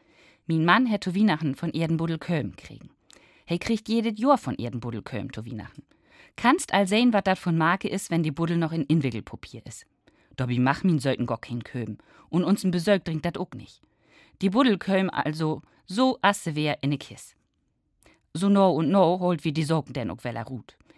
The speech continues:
Leon, wat die Kumpel von uns n Söhn is, die für'n die Lenkertasch zum Geburtstag echt cool. Und min Freundin Andrea hätt sich zu Weihnachten Lock in Bug freut. "Toll, dass du dir gemerkt hast, dass ich kratzige Schals so mag."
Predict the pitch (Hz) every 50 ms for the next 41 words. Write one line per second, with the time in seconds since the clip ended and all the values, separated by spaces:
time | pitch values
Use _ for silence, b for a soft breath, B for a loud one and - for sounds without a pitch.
0 | b b b b b b b b b b - 165 185 208 208 160 123 107 104 120
1 | 135 135 143 127 - - 175 165 156 117 - 110 98 107 123 - 135 117 123 131
2 | 127 113 120 127 - - 156 - - 175 175 175 175 180 196 214 202 151 110 -
3 | - 135 123 - - 151 151 139 143 139 160 170 165 - - - 110 - - _
4 | - 160 170 180 180 165 - - - - - 185 185 160 131 113 - b b b
5 | b b b b b b b b b b b b - 220 - 196 196 - - -
6 | 254 277 214 143 - - 143 147 160 - 220 208 147 104 85 147 170 170 - 175
7 | - - - 190 180 208 208 202 190 - - 226 220 220 233 240 247 269 269 -
8 | - 139 135 - 127 120 - - - - - - 117 110 - _ B B B B
9 | B B B B B - - - 359 381 359 294 226 233 247 - - 233 247 254
10 | 226 262 254 262 277 302 294 _ - 214 214 - 226 226 - 240 - - - -
11 | 277 269 - - 262 233 262 254 - 302 302 294 311 294 - - 175 151 135 120
12 | 104 -